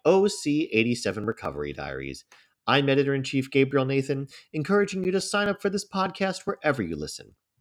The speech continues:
And check us out for more mental health recovery stories at O C eighty-seven recovery diaries dot O R G. Mind Games. Depression and anxiety gripped my father. covid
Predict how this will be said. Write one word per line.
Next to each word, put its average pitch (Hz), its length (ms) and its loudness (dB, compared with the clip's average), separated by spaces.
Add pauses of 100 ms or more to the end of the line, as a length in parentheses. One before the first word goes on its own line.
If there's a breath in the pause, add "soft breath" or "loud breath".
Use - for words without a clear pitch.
(120)
And 135 80 0
check 269 220 2
us 226 160 0
out 196 160 2
for 190 100 -2
more 135 300 0
mental 80 240 -6
health 95 200 -6
recovery 139 420 2
stories 131 500 -2 (260 loud breath)
at - 200 -4 (100)
O 196 240 6
C 156 500 -4
eighty-seven 104 500 -2
recovery 65 540 -8
diaries 65 540 -10 (240)
dot 156 340 0
O 101 440 -2 (200)
R 71 420 -12 (200)
G. 69 380 -16 (1400)
Mind 107 340 0
Games. 69 480 -10 (500)
Depression 147 480 -2
and 127 180 -4
anxiety 98 540 0
gripped - 380 -6
my 139 160 0
father. 85 500 -4 (680)
covid 123 440 -2